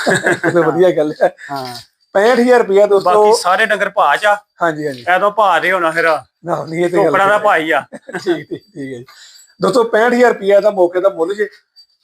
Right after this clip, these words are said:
Speaker 2: ਤੇ ਥੋੜਾ ਬੜਾ ਜਿੱਚੋਂ ਛੋੜ ਛੱਪਾ ਤੁਹਾਡਾ ਆਇਆ ਗਿਆ ਤਾਂ ਹੋਊਗਾ ਜ਼ਰੂਰ ਜੀ।
Speaker 1: ਬਾਕੀ
Speaker 2: ਅੱਛਾ।
Speaker 1: ਚੋਣ ਚੰਗੀ, ਇੱਕ ਨੰਬਰ ਚੋਣ ਹੋਊਗੀ।
Speaker 2: ਠੀਕ ਹੈ ਜੀ। ਇਹਦੇ ਨਾਲ ਜਿਹੜੀ ਬੱਦੀ ਇਹ ਗਾਂ, ਇਹ ਵੀਰ ਵੱਡੇ ਕੱਦ ਕਾਠ ਦੀ ਗਾਂ, ਜਿਹੜੀ ਆਰਡਰ ਕੁਆਲਿਟੀ ਬਹੁਤ
Speaker 1: ਇਹ
Speaker 2: ਸੋਹਣੀ ਤਿਆਰ ਕਰੀ ਹੁੰਦੀ।
Speaker 1: ਦੂਜਾ ਸੂਆ ਵੈੜ ਨੇ ਸੋਹਣਾ ਹੁਣੇ ਆਈ ਹੈ ਜੀ ਇਹ।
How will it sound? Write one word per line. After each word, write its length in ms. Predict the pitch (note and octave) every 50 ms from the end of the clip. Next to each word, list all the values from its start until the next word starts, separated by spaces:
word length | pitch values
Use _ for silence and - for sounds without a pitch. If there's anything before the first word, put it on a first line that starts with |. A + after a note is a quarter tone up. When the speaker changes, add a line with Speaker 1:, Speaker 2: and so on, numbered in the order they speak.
| _ _ -
Speaker 2:
ਤੇ 60 | -
ਥੋੜਾ 220 | - F#3+ A3 B3 B3
ਬੜਾ 200 | G#3+ G#3+ G#3+ G#3+
ਜਿੱਚੋਂ 240 | G3 G3 - A3
ਛੋੜ 240 | F#3+ - E3+ E3 D#3+
ਛੱਪਾ 220 | D3+ E3 D#3+ - E3
ਤੁਹਾਡਾ 220 | E3 E3+ D#3+ D3+
ਆਇਆ 180 | D3 D3 D3+ D3+
ਗਿਆ 140 | C#3+ D3+
ਤਾਂ 120 | D3 D3+ D3
ਹੋਊਗਾ 260 | D3+ C3+ C3 D3 C#3+
ਜ਼ਰੂਰ 260 | C#3+ _ C3+ B2 -
ਜੀ। 100 | _ _ _ _ _ _ _ _ _ _ _ _ -
Speaker 1:
ਬਾਕੀ 240 | E3 D#3+ F3+ G3+ A#3
Speaker 2:
ਅੱਛਾ। 80 | A#3
Speaker 1:
ਚੋਣ 280 | A#3+ G3+ F#3 F#3+ F#3+ F#3+
ਚੰਗੀ, 280 | F3+ F#3 F#3 F3 F#3+ G#3
ਇੱਕ 160 | F#3+ G3 F3+
ਨੰਬਰ 260 | F3+ F3+ E3 D#3 E3
ਚੋਣ 240 | D3+ E3 D#3+ D#3+ E3
ਹੋਊਗੀ। 200 | D#3+ C#3 B2 B2
Speaker 2:
ਠੀਕ 260 | - G#3+ G3+ D#3+ F3
ਹੈ 80 | D#3+ C#3+
ਜੀ। 100 | C3+ - -
ਇਹਦੇ 220 | - G#3 A3+ B3
ਨਾਲ 240 | A3+ G#3+ G3+ G3+ G3+
ਜਿਹੜੀ 140 | G3+ A3 A#3
ਬੱਦੀ 260 | F#3+ G3 F3+ G#3+ A3
ਇਹ 100 | A3 G#3
ਗਾਂ, 180 | - F3+ F3+ G3
ਇਹ 180 | G#3+ F#3 F#3+ G3+
ਵੀਰ 140 | G3 G3 G#3+
ਵੱਡੇ 300 | E3 E3 C#3+ D3 F#3 G3
ਕੱਦ 240 | F3+ - F3 E3 E3+
ਕਾਠ 240 | D3 E3+ E3 D#3+ -
ਦੀ 120 | D#3+ D#3+ D3+
ਗਾਂ, 200 | D#3 D#3 D#3+ D#3+
ਜਿਹੜੀ 180 | E3 E3 E3+ F3
ਆਰਡਰ 220 | E3 D3 C#3 D#3+
ਕੁਆਲਿਟੀ 300 | - - D#3 D3+ E3+ E3+
ਬਹੁਤ 160 | - - -
Speaker 1:
ਇਹ 40 | F3+
Speaker 2:
ਸੋਹਣੀ 220 | D#3+ - D#3+ F3+ F#3
ਤਿਆਰ 180 | - E3 D3+
ਕਰੀ 180 | D3+ - D3+ D3+
ਹੁੰਦੀ। 220 | D3+ D3 D#3 D#3 - _ _ D#3
Speaker 1:
ਦੂਜਾ 360 | D3+ F3+ E3+ D3+ G3 G#3 G#3
ਸੂਆ 280 | G#3 G3+ G#3 G#3 G#3+ A3
ਵੈੜ 220 | G3+ G3+ G3+ G#3 G#3
ਨੇ 100 | A#3+ A3
ਸੋਹਣਾ 280 | - E3 E3 G3 A#3
ਹੁਣੇ 240 | A3+ G#3+ E3+ E3 G3
ਆਈ 220 | G#3 F3+ F#3 G#3
ਹੈ 60 | G#3+ G3
ਜੀ 100 | F#3+ G3
ਇਹ। 180 | G3+ A3 B3